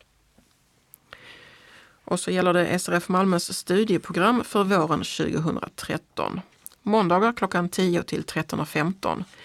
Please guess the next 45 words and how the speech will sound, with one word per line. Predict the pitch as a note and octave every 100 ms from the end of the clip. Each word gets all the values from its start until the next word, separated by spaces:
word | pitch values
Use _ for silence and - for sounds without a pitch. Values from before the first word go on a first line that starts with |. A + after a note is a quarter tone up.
| - - -
Vi | D#3+ D#3 -
erbjuder | E3 E3 D#3+ D#3 D3+
en | D#3
matlagningskurs | D#3 F#3+ F#3+ E3+ D3+ D3+ - - G#3 A#3+ -
för | A#3
dig | G#3+ F3
som | F3+ E3+
under | E3 D#3
de | D#3 D#3+
senaste | - F3+ F3 D#3+ -
åren | G3+ D#3 D#3
fått | E3 D#3
en | F3
synskada | G3 A#3 A#3 - E3 D#3 F3 - -
och | - A#3+
tycker | C4 A3+ E3
att | E3
du | F3
vill | D#3+
träna | - E3 F3+ D#3
på | - D3+
att | D3
laga | D#3 D#3 D#3 C#3+
enklare | E3 D3+ - C3
mat | F#3+ A3+ D3+ -
och | C#3+ -
kanske | D3 - C3+
baka | D3 D3 - -
något | B2 - -
gott. | - - - - _ _ - - - - -
Vi | D#3
håller | D3+ D#3
till | - E3 D#3+
i |
ett | D#3+ E3
välutrustat | E3 F3 D#3+ E3 D#3+ D#3
kök | - F#3 A3 -
på | F#3 F3+
Föreningsgatan | - E3+ F#3+ F3 - D#3 D#3+ D#3
femtiofyra | E3 D#3 D#3+ - G3 B3 - F3
och | - A3
våra | A3+ A3+
syninstruktörer | A3+ A#3+ A#3+ - D#3 - - - C#3+ - A#2 -
är | D3
kursledare. | - - - - D#3 - -